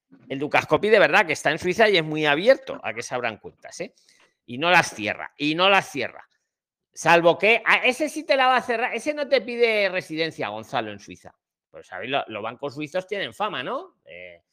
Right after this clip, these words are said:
Entonces, lo que sí, ese sí, Vero, ese es muy pijotero con el origen del dinero.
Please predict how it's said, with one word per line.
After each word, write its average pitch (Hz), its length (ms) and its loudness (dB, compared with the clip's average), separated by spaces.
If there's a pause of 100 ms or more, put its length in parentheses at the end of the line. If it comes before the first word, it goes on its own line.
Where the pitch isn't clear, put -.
(720)
Entonces, 151 480 -2
lo 156 240 2
que 165 100 -2
sí, 233 280 -4
ese 214 320 2
sí, 269 260 -8
Vero, 247 500 -2
ese 202 220 -6
es 233 120 -4
muy 240 180 -10
pijotero 233 640 -2
con 202 180 -4
el 160 140 0
origen 151 360 -4
del 131 180 -2
dinero. 92 360 -12